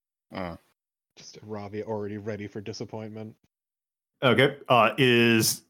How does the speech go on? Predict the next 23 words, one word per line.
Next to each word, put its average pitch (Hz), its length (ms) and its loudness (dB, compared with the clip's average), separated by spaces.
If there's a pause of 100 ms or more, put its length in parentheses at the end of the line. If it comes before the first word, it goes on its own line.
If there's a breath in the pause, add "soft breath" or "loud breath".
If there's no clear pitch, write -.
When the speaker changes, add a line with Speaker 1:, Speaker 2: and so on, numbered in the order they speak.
(800)
Speaker 3:
there 107 260 2
anything 113 440 4
you 113 460 4
particularly 113 360 -2
want 113 200 2
to 113 60 2
do 113 360 4
t-, - 160 -20
to 117 200 2
get 110 240 0
into 113 220 2
the 117 100 2
house 123 380 0 (120)
or 127 140 -2
into 127 420 4
the, 123 220 0 (400 loud breath)
uh, 131 240 4 (220)
I 139 40 4
would 175 140 4
say 180 220 4
at 151 180 2
the 143 60 4
gate 120 440 0